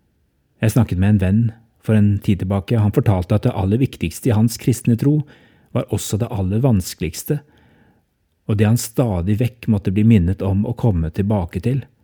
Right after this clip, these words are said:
Han snakket om å kjenne Guds farshjerte.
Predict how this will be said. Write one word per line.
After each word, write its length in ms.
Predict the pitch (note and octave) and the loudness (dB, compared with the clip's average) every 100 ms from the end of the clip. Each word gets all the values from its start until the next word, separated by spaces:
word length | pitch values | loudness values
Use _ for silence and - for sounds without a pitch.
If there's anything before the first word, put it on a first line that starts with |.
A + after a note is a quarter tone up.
| _ _ _ _ _ _ _ _ - | _ _ _ _ _ _ _ _ 0
Han 160 | A2 | 0
snakket 400 | - A#2+ - F#2+ | 2 0 0 -2
om 160 | F#2 G#2 | 0 -2
å 60 | G#2+ | -4
kjenne 540 | - C3 E2+ F2+ A#2 - _ _ G#2 | 2 4 4 2 -2 -4 _ _ -2
Guds 440 | A#2 - - - F3 | -2 -2 -12 -12 -12
farshjerte. 840 | - F#2+ F2+ - A#2 G2+ - D3+ | -6 -4 -4 -2 -2 -2 -2 -2